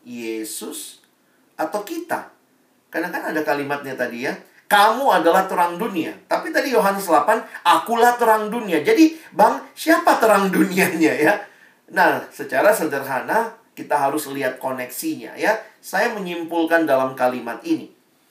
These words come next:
Ingatlah, kita bukan sumber terang itu. Hanya Yesus sumber terang yang sejati.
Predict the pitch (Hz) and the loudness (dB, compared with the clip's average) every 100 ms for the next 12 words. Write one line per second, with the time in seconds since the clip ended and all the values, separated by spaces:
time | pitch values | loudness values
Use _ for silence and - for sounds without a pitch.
0 | - - _ - 233 220 220 302 302 131 | -20 -20 _ -16 -12 -8 -4 -4 -4 -8
1 | - - - 240 240 - 247 247 143 165 | -8 -8 -16 -12 -12 -2 0 0 -2 -8
2 | 180 - - 175 175 175 - - 220 202 | -10 -10 0 2 2 -4 -4 -4 -4 -4
3 | 170 143 131 127 - 127 123 117 110 107 | -4 0 0 -2 -10 -6 -6 -8 -16 -18
4 | - _ _ _ _ _ _ _ _ _ | -20 _ _ _ _ _ _ _ _ _
5 | _ - - - - 127 123 117 147 180 | _ -20 -20 -18 -8 -8 -8 -4 0 0
6 | 185 208 - - 202 185 160 151 - 135 | -2 -4 -4 -6 -6 -4 0 0 0 -4
7 | 131 123 117 113 110 113 - 104 104 107 | -4 -4 -8 -14 -14 -14 -10 -10 -12 -18